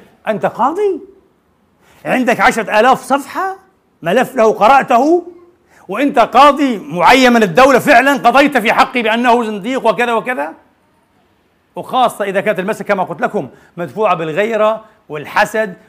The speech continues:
والنفاسة والخوف على الدكاكين أيها الأخوة المفتوحة باسم الدين، كل واحد فاتح له دكان وعنده زباين وخايف على زباينه يهربوا منه. انتبهوا، قضية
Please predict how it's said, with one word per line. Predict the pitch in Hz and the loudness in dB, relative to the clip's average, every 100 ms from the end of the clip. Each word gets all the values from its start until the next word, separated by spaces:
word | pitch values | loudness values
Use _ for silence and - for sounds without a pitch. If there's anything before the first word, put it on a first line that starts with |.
| - | -10
والنفاسة | 180 175 180 226 214 240 254 - _ _ _ - | -8 -6 -2 0 0 -2 -6 -6 _ _ _ -14
والخوف | 185 226 214 - 233 262 190 | -4 -4 -4 0 4 4 2
على | 175 202 | 0 0
الدكاكين | 185 156 196 190 180 196 202 151 | -2 -6 -4 -2 -4 -6 -8 -8
أيها | 135 156 | -8 -8
الأخوة | 151 - 180 | -8 -6 -6
المفتوحة | 160 - 202 196 160 | -6 -8 -4 -4 -4
باسم | 180 156 | -8 -10
الدين، | 131 131 147 123 - | -10 -8 -10 -10 -12
كل | 180 | -4
واحد | 196 165 | -2 -2
فاتح | 156 202 | -4 -6
له | 180 | -6
دكان | 165 - 220 254 269 262 254 - _ _ - | -6 -4 2 4 4 0 -6 -14 _ _ -12
وعنده | 165 220 220 | -4 -4 -2
زباين | 202 196 208 208 170 120 | 0 4 6 6 4 -4
وخايف | 110 196 233 | -6 0 2
على | 185 220 | 4 2
زباينه | 190 214 247 247 214 | 2 4 4 4 4
يهربوا | 214 214 202 | 4 2 0
منه. | 233 196 120 - | -4 -4 -6 -10
انتبهوا، | 151 294 302 165 - _ _ _ _ - | 0 0 2 -2 -6 _ _ _ _ -6
قضية | 226 285 | -4 -4